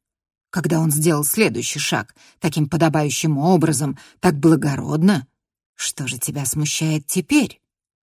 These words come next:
«Вы ошибаетесь, сэр», воскликнула Фанни, в эту отчаянную минуту даже вынужденная сказать дядюшке,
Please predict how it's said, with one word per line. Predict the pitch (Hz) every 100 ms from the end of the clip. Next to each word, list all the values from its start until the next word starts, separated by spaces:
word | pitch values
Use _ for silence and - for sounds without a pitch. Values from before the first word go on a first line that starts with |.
| _ _ _ _ _ _
«Вы | 208 185
ошибаетесь, | 170 - 185 220 175 - 143
сэр», | - 202 156 _ _ _ _ _ _ _ _ _
воскликнула | 143 151 - 151 147 151 147
Фанни, | 147 208 233 226 220 _ _ _ _
в | 165
эту | 214 220
отчаянную | 214 - 254 247 202 190
минуту | 185 190 240 247 165
даже | 156 180 180
вынужденная | 185 220 175 156 170 165 165
сказать | - 170 170 156 143
дядюшке, | 233 214 208 - 208